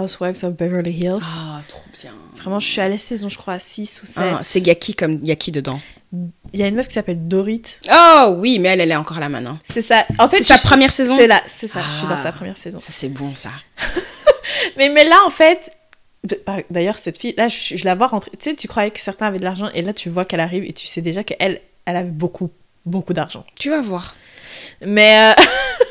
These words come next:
Speaker 1: <laughs> mais là, en fait, je me suis rendu compte que ma vue sur la télé-réalité est en train de shifter.
Speaker 2: Mhm.
Speaker 1: Parce que là, par exemple, ça fait genre trois saisons de,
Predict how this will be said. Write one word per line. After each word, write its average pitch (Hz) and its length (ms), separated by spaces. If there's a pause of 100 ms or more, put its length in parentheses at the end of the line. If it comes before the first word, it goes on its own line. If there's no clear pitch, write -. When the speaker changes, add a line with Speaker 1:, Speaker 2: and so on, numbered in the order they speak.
Speaker 1:
<laughs> - 600
mais 233 300 (520)
là, 233 240
en 294 40
fait, 339 100
je 285 80
me 254 60
suis - 100
rendu 240 140
compte 349 180
que 269 80
ma 208 180
vue 233 400
sur 196 540
la 180 140
télé-réalité 196 560
est - 20
en 220 80
train - 200
de 175 60
shifter. - 600 (260)
Speaker 2:
Mhm. 170 440 (580)
Speaker 1:
Parce 226 120
que 254 80
là, 254 120
par 285 100
exemple, 269 220
ça 208 140
fait 190 160
genre 185 220
trois - 240
saisons 196 500
de, 156 1000